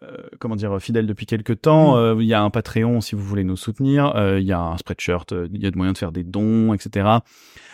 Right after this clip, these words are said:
Speaker 1: Euh, mais surtout, euh, depuis quelque temps déjà, on intègre les questions de, de nos Patreons, euh, seniors, euh, dans, euh,
Speaker 2: Patreon
Speaker 1: dans les
Speaker 2: Pipède.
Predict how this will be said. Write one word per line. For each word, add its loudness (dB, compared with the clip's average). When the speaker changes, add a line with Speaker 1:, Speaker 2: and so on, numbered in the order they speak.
Speaker 1:
Euh, 4
mais 6
surtout, 2
euh, 4
depuis -2
quelque 2
temps 2
déjà, 0
on 0
intègre 0
les 0
questions -2
de, 0
de 0
nos 2
Patreons, 0
euh, -2
seniors, 0
euh, -4
dans, 2
euh, -2
Speaker 2:
Patreon -2
Speaker 1:
dans 2
les 4
Speaker 2:
Pipède. 2